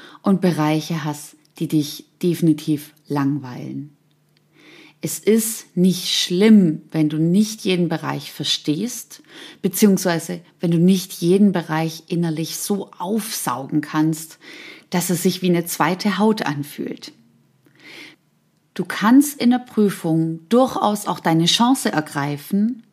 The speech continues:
und wenn du zu dem Thema befragt wirst, was dich langweilt, was du kritisch siehst, bei dem du auch keinerlei Spaß daran hattest, es zu erlernen,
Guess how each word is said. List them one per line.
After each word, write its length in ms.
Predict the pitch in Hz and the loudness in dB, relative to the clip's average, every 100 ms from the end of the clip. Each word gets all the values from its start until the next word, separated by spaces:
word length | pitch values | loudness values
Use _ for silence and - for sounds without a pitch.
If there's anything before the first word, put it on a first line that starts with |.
| _ - - - _ | _ -20 -20 -20 _
und 480 | - 240 190 - - - | 6 8 8 4 -4 -2
wenn 220 | 202 233 | 4 4
du 100 | 208 | 4
zu 140 | - | 0
dem 200 | 170 165 | 0 0
Thema 280 | 160 214 180 | 2 0 0
befragt 560 | 180 156 - 156 - - | -2 -6 -4 -6 -6 -6
wirst, 240 | 156 - | -4 0
was 180 | 180 180 | -2 -2
dich 220 | - - | -6 -2
langweilt, 720 | 202 269 220 147 - - - - - | 2 4 4 0 -8 -10 -16 -20 -10
was 160 | - 170 | -6 -4
du 100 | - | -4
kritisch 540 | 185 - 247 214 175 | -2 0 2 2 0
siehst, 540 | - - 147 - - - _ _ | -2 -6 -8 -10 -12 -16 _ _
bei 100 | - | -4
dem 220 | 175 196 | 0 2
du 100 | 190 | 2
auch 180 | 190 185 | -2 -4
keinerlei 540 | - - 262 277 247 233 | -8 -4 2 4 4 2
Spaß 460 | - - 208 180 | 2 2 0 0
daran 320 | 190 165 156 | -4 -2 -2
hattest, 280 | 151 165 151 | -4 -8 -8
es 200 | - 160 | -8 -10
zu 140 | - 143 | -8 -6
erlernen, 640 | 143 156 165 143 151 | -4 0 0 0 -2